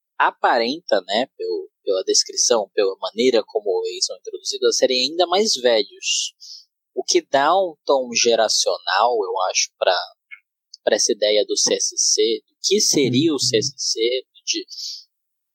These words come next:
Speaker 1: que, que, como a Tashi disse, dá uma engrandecida. Então, assim,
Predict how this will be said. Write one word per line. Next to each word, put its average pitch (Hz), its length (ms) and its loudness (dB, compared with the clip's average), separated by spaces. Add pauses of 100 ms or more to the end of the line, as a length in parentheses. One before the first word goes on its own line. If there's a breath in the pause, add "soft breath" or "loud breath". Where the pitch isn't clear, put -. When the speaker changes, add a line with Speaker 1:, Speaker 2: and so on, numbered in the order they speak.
(640)
Speaker 1:
que, 135 760 0
que, 147 180 -2
como 156 180 2
a 156 80 2
Tashi - 300 2
disse, 127 380 -2
dá 127 200 2
uma 180 140 -2
engrandecida. 107 800 0
Então, 120 300 -4
assim, - 460 -2